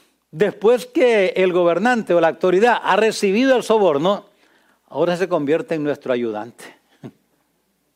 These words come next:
Ahora, han casos, han habido casos donde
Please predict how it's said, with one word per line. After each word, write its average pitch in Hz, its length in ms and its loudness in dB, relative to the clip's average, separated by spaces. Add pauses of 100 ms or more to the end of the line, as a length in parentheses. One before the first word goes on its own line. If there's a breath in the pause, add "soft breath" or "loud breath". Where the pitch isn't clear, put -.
(1200)
Ahora, 117 420 -4
han 117 220 -10
casos, 123 520 -4
han 113 80 -12
habido 131 320 -4
casos 120 360 -10
donde 110 440 -8